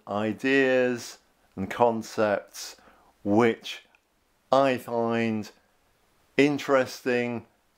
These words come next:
and potentially fruitful in doing anthropological research. I think they're relevant, uh, and potentially helpful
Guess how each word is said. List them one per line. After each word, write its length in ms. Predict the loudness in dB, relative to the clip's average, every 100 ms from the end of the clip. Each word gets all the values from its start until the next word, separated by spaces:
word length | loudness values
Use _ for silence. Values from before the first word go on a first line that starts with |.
| _
and 380 | 0 0 -4 -10
potentially 880 | -14 -8 -2 -2 -2 -4 -2 -2 -4
fruitful 960 | -4 0 0 -2 -4 0 2 0 -6 _ _ _ _ _ -2
in 440 | 0 2 0 -6 -10 _ _
doing 500 | 0 2 2 0 -6 -14 _ _ -6
anthropological 1000 | -6 -6 -10 -2 0 0 -2 -10 -8 -8
research. 760 | -10 -2 0 2 -2 -10 -18 _ _ _ _ -20 6
I 140 | 8 8
think 280 | 4 0 2
they're 160 | 2
relevant, 840 | 4 4 4 2 2 -2 -4 -14 -20 _ _ _ -2
uh, 320 | 2 2 -2 -4
and 320 | -4 -4 -8
potentially 600 | -4 0 0 -4 -6 -4
helpful 840 | 2 2 2 -4 -2 0 2 -2